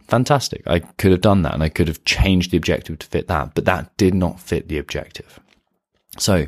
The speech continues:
in summary, you can have it all. You can have the adventures, you can have the business, you can have the family life you seek. And to make that happen,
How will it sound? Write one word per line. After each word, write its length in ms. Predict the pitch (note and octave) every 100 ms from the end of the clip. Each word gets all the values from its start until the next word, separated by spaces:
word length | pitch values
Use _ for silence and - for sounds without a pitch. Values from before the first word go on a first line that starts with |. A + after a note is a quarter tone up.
| -
in 120 | F2+
summary, 380 | - G2 F#2+ D#2
you 140 | D2
can 300 | - F#2 F#2+
have 200 | F#2 F2
it 80 | D2+
all. 280 | D#2+ D2 C#2+ _ - - - -
You 140 | F2+
can 80 | E2+
have 240 | G2+ G2
the 120 | F#2
adventures, 520 | E2 D2+ C#2+ - D#2 E2+
you 60 |
can 80 | E2+
have 400 | - - G2 F#2
the 80 | -
business, 380 | D#2+ - D2 -
you 60 |
can 100 | E2
have 500 | - F#2+ F#2 F2+ - _
the 80 | -
family 440 | - F#2+ F#2 F2+ E2
life 300 | D#2+ D2+ -
you 60 |
seek. 480 | - G2+ D#2+ - - - - - - _ _ _
And 160 | F#2 E2+
to 100 | F2+
make 360 | F2+ G2 G2 -
that 200 | F#2+ -
happen, 520 | - F2 - F#2+